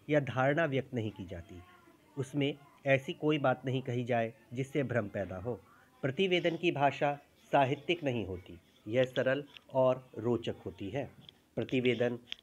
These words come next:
किसी घटना या विषय की साफ और सजीव त-, तस्वीर सुनने या पढ़ने वाले के मन पर खींच देता है।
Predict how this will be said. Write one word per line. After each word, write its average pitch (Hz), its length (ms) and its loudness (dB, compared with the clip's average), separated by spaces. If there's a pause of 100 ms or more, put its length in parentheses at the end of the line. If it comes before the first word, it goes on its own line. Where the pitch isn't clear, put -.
(100)
किसी 135 280 -2
घटना 120 560 0 (280)
या 147 120 6
विषय 135 340 2
की 127 300 -4 (340)
साफ 156 360 2
और 120 280 2 (180)
सजीव 127 340 0 (160)
त-, 127 80 -6 (260)
तस्वीर 131 540 0 (360)
सुनने 147 420 4 (320)
या 151 160 4
पढ़ने 151 400 2
वाले 120 280 0
के 123 140 -2
मन 107 200 -4
पर 160 180 -2 (300)
खींच 123 300 -2
देता 90 340 -8
है। 101 260 -4